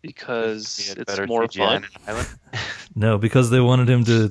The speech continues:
Speaker 3: 'cause they knew he was gonna fight Godzilla in the next movie, and they wanted to make him
Speaker 2: Uh.
Speaker 3: Godzilla size, so it wouldn't be a ridiculous fight. And that was also why, why they threw in the line, "He's still growing," so they could, could, uh,
Speaker 1: Oh.
Speaker 2: Oh, yeah.
Speaker 3: say he was
Speaker 1: Okay.
Speaker 3: gorilla size later.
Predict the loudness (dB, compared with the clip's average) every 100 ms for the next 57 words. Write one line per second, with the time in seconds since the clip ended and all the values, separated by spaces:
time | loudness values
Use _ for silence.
0 | _ 0 2 4 4 4 4 2 2 2
1 | 2 0 0 0 2 2 0 -2 -4 -4
2 | -2 -2 0 0 -2 0 -2 -4 -8 -12
3 | -10 -10 -10 -2 2 2 2 4 6 4
4 | 2 0 0 -2 -2 -2 -4 -4 -4 -4
5 | -6 -6 -8 -8 -8 -10 -12 _ _ 2
6 | 4 6 4 6 4 4 4 4 4 0
7 | -14 -18 -2 2 4 4 4 4 4 4
8 | 4 2 2 -2 -2 -4 -2 0 0 0
9 | -2 _ _ -12 -12 -12 -16 _ _ -20
10 | -20 -20 -20 -20 _ -12 -4 0 2 0
11 | 0 -4 -8 -12 -8 -8 -8 -12 -12 -12
12 | -10 -8 -6 0 -2 0 -6 -4 -6 -8
13 | -8